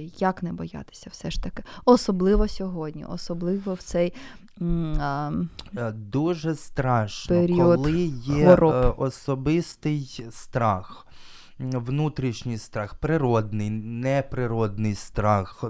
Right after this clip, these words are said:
Speaker 2: надуманий страх. І є, коли, е, наші страхи, наші побоювання, ем, або наші якісь нерозуміння чогось, і ще підігрівають, е, інформаційно з якихось сторі-, сторін.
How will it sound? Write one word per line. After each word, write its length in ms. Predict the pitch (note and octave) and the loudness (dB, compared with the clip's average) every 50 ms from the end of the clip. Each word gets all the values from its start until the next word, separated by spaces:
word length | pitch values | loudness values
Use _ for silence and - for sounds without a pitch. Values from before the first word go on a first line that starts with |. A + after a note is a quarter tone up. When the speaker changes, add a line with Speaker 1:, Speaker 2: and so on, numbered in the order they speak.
| G#2+ A2+ A2+ | -8 -6 -4
Speaker 2:
надуманий 800 | A#2+ C3+ C3+ B2 A2 A#2+ A#2+ A#2 A2+ A2 G2+ G2 G2+ G2+ G2 | -4 -4 -4 -2 0 0 0 2 2 0 0 -2 -2 -4 -6
страх. 600 | - - - - G2+ G2 G2 F#2+ F2+ F#2 - - - - - - - - - - - - - - - - - | -6 -10 -12 -10 -6 -4 -4 -4 -6 -10 -16 -20 -20 -20 -20 -20 -20 -20 -20 -20 -20 -18 -16 -16 -14 -8 -6
І 120 | B2 C3 | -4 -4
є, 540 | B2+ A#2 A#2+ D#3 F#3 G#3+ A3+ A3+ A3+ - - - - - - | -4 -6 -2 0 0 2 2 0 -2 -4 -6 -10 -20 -20 -12
коли, 580 | - - B2+ A#2+ A#2+ C3+ D3 D3 D3 C#3+ C#3 C3 | -4 -4 -2 -2 -2 -2 -2 -2 0 0 0 -2
е, 160 | B2 A#2+ A2+ - _ - A#2 A2+ A2+ A2+ A2 A2 A2 G#2+ G#2+ G2+ G2 | -2 -4 -6 -10 _ -8 -6 -4 -4 -4 -6 -6 -6 -8 -8 -8 -8
наші 460 | A2 A#2 B2+ B2+ B2 - - - A#2 | -6 -4 -4 -4 -4 -6 -6 -8 -8
страхи, 680 | - - - - A2 A#2 A2+ - - - D3 E3 G3 G#3 | -10 -10 -14 -8 -6 -6 -6 -6 -8 -6 -4 -4 -2 -2
наші 400 | C#3+ A#2 A#2+ G#2+ - - - A2+ | -2 -2 -2 -4 -6 -6 -8 -8
побоювання, 1200 | - - G#2+ G2+ G2 G2 G2+ G#2 B2 D#3 E3+ F3 D#3 D3 B2+ B2 B2+ A#2+ A#2 A2+ A2+ A2 G#2+ G2+ - - - - - - - | -2 -2 -2 -2 -2 -4 -4 -2 0 2 2 2 0 -2 0 0 0 0 0 0 2 2 2 0 -2 -6 -16 -16 -16 -12 -6
ем, 640 | - A2+ A2+ A2+ A2+ A2+ A2+ A2+ A2+ A2 A2+ G#2+ - | -4 -2 0 0 0 -2 -2 -4 -6 -8 -8 -8 -6
або 300 | A2 A#2 A#2 A#2+ D3 D3+ | -6 -4 0 0 0 2
наші 320 | C#3+ C#3+ C#3+ C3+ - C#3 | 2 2 0 0 0 -4
якісь 340 | B2 - - C3 - - - | -4 -4 -6 -10 -10 -6 -4
нерозуміння 1000 | C3+ C3+ C3+ B2+ B2+ B2+ A2+ A2 B2+ C3 C3 C3 D3 F3+ F#3 E3+ F3 E3 D3 - | -2 0 2 2 0 0 -2 -2 -2 -2 0 0 0 0 0 0 0 0 -2 -2
чогось, 720 | - - - B2 A2+ G2+ G2+ G#2 G2 F#2+ - - - - - - - - - - - - | -4 -6 -4 -2 -2 -2 -2 -2 -4 -6 -8 -12 -18 -18 -16 -14 -14 -14 -14 -16 -14 -6
і 100 | - C3+ | -4 -4
ще 260 | A#2+ - - - F3+ F#3 | -4 -4 0 0 2 4
підігрівають, 1080 | - - C3 A2 C#3 C#3+ B2+ B2 B2+ C3 A#2 C3+ D3 D#3 D3+ D3 C#3+ C#3 - - - - - - - - | 4 2 2 4 4 4 4 6 4 4 4 4 4 4 4 2 0 0 -2 -6 -12 -14 -16 -16 -6 0
е, 340 | B2+ C3 C3+ C3+ C3 C3 A#2+ | 2 4 6 6 6 4 4
інформаційно 960 | D3+ D#3 D3+ - - D#3+ D3 C#3+ D3 D3 C#3+ - - - F#3 F#3+ F#3+ E3 D#3 C#3 | 2 0 0 0 0 -2 0 2 0 0 -2 -2 -6 -2 0 2 2 2 2 0
з 100 | A2+ B2+ | 2 0
якихось 440 | C3 - - D3+ C3+ - C#3+ C3 - | -2 0 0 -4 -2 -2 -4 -4 -4
сторі-, 500 | - - - C#3+ C3 A2+ A2 G2+ A2 G#2 | -8 -2 0 2 2 2 0 -2 -2 -4
сторін. 540 | - - - C#3 B2+ A2+ G2 F2 F2+ F2 | -6 0 2 4 4 4 0 -4 -6 -12